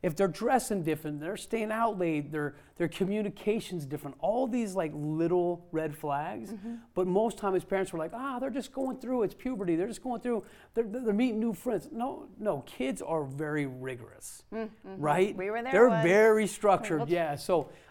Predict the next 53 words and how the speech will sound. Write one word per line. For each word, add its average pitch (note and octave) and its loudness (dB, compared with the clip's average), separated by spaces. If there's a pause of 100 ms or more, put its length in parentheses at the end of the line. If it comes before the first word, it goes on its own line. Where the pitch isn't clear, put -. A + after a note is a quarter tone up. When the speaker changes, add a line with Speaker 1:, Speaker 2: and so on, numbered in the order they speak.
Speaker 1:
that's G#3 2
what F3+ 0
I E3+ 4
would E3 2
say D#3+ -2
is D3+ -2
I D3+ 0
was C#3+ -4
like, C#3+ -4 (260)
pay A#3+ -4
attention F#3 -2
to D#3 -2
what D3 -2
they're E3 -4
doing. D3 -4 (260)
And, F3+ 2 (240)
and G#3 4
if G3 2
you C4+ 0
wanna D#4+ 2
know A#3 2
anything, B3+ -4
go F#3 8
to G3 6
their F#3+ 4
phone. D3 0 (580)
<laughs> - 4
Every A3+ 8
single A#3+ 8
thing A#3 0
in F#3+ 4
life F3 2
is E3+ 4
recorded E3 2
Speaker 2:
Absolutely. D#3 -10
Speaker 1:
on E3 2
messages C#3+ -4
on C3 -2
their B2+ -8
phone. A#2 -12 (280)
So F#3 -2
Speaker 2:
Absolutely. C4+ 0
Speaker 1:
pay C4+ 2
attention C4 -2
to C#3 -4
it. A#2+ -10 (540)
Ask C#4+ -4
'em, C#3+ 2
"Hey, G#3 4
what's G#3 6
this C4+ 0
emoji G3 2
mean? A#2 -6